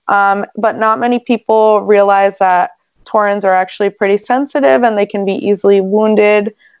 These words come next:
Um, and people tend to resent them. People tend to resent their tendency towards being dogmatic. I'm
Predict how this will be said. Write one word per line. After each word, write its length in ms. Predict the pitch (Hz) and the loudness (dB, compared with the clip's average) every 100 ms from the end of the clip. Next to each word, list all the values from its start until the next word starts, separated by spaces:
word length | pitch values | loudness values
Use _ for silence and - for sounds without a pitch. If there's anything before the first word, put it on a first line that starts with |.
| _ | _
Um, 220 | - 196 | -4 -2
and 160 | 196 202 | -2 -2
people 320 | - 214 214 | -4 -2 -2
tend 260 | 208 208 202 | -2 -4 -4
to 100 | 208 | -2
resent 480 | 190 196 185 185 175 | 0 0 0 -2 -2
them. 360 | 190 185 190 202 _ _ - - - _ _ - - _ | -2 -2 -4 -10 _ _ -20 -20 -20 _ _ -20 -20 _
People 240 | 254 262 | 0 0
tend 300 | 262 233 233 | 0 -2 0
to 100 | 226 | -2
resent 480 | 202 196 190 190 190 | 0 0 2 0 0
their 200 | - 185 180 - | 0 0 0 -6
tendency 560 | 190 185 185 185 190 | -6 -2 -2 -2 -4
towards 340 | 170 185 180 175 | -2 0 -2 -2
being 320 | 185 175 175 | -4 -2 -2
dogmatic. 800 | 175 170 175 170 170 175 - _ _ _ _ - | 0 -2 -2 -4 -2 -2 -6 _ _ _ _ -8
I'm 420 | - 233 247 269 | -2 0 2 0